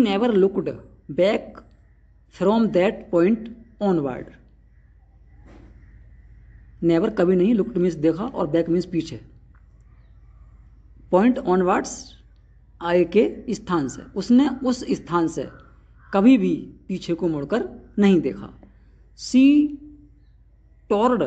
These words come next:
the, toured the United Kingdom with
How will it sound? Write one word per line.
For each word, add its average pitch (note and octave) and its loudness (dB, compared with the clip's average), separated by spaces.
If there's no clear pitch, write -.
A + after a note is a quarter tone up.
the, G3+ 0
toured B3 2
the G#3+ 2
United G#3 2
Kingdom D#3 2
with G#3 2